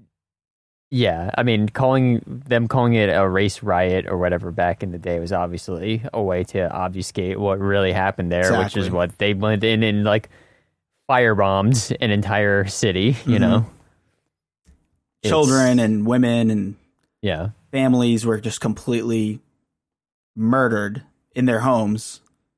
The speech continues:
Speaker 1: Mm-hmm.
Speaker 2: And it's really sad. Um, so we need to all learn about this history and, and kind of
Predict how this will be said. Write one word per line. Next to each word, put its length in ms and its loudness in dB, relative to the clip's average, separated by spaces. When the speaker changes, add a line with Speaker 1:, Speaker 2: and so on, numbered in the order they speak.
Speaker 1:
Mm-hmm. 260 -2
Speaker 2:
And 520 0
it's 600 -8
really 380 0
sad. 540 -2
Um, 580 0
so 260 2
we 240 0
need 140 6
to 80 4
all 160 2
learn 180 4
about 260 -2
this 180 -6
history 440 -4
and, 180 -10
and 180 -6
kind 200 -4
of 240 -8